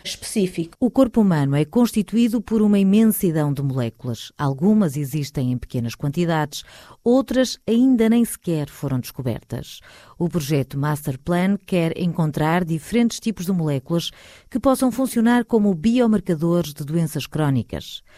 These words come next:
Speaker 2: Para isso, usam uma técnica de análise chamada espectrometria de massa.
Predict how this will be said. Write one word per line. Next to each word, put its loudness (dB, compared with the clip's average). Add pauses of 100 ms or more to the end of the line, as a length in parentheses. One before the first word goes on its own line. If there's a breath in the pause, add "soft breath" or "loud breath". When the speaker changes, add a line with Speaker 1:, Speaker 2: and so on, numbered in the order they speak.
(260 soft breath)
Speaker 2:
Para 2
isso, 0 (160)
usam 0
uma 2
técnica 0
de 0
análise -2
chamada -2
espectrometria -2
de -6
massa. -6